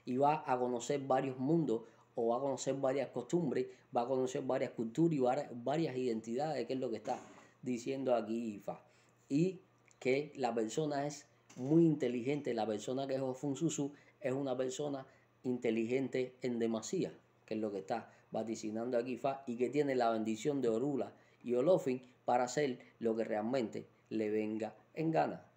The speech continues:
que es lo que está queriendo decir aquí Ifa. Y que Maferefun, la madre de la persona que tenga Ofun Susu, que fue la que en un momento determinado lo salvó de lo que venía, de lo que venían a hacerle.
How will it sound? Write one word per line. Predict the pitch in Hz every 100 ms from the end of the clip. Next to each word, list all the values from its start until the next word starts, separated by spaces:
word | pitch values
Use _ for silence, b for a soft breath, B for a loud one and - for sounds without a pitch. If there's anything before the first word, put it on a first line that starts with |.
| _ _ _
que | 110
es | 107
lo | 101
que | 95
está | - 98
queriendo | 95 98 104 101
decir | 90 107 101
aquí | 95 104 92
Ifa. | 85 - B B B -
Y | 175
que | 151
Maferefun, | 131 117 120 117 113 160
la | 151 127
madre | 156 156 123 117 - b b b -
de | 113
la | 110 107
persona | 98 - 131 120
que | 104
tenga | 98 117 113 104 - _ _ _ _ _ _ _ - - -
Ofun | 104 - 131
Susu, | 127 120 135 139 B B
que | 117
fue | 107 135
la | 127 113
que |
en | 110
un | 135
momento | 131 120 143 135
determinado | 110 110 107 117 156 170 104 B B -
lo | 113
salvó | 107 98 110 120 120 - _ _ -
de | 113
lo | 110
que | 101
venía, | 98 98 104 104 98 - _ _ _ -
de | 110
lo | 110
que | 101
venían | 101 104 113 104
a |
hacerle. | - 95 87